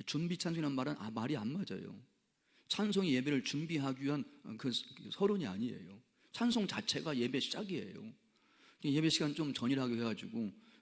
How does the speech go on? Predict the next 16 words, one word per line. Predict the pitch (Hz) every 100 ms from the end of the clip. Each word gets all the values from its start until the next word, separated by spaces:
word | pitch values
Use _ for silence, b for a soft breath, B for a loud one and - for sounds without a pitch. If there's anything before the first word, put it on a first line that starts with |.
| B
그 | - 127
시-, | - 156
시간 | - 196
될 | 170 135
때까지 | 131 - 107 98 123 95 B -
찬송하면서 | 208 214 190 156 147 139
예배를 | 127 110
준비한다, | 110 110 98 98 - 90 b b
그 | 135
말은 | 151 131
틀린 | 190 196
말이에요. | 196 160 98 92 - - - _ b b b b
그냥 | 110 131 143 107
찬송하면 | 165 185 170 165
되는 | 117 113 131
거예요. | 113 95 95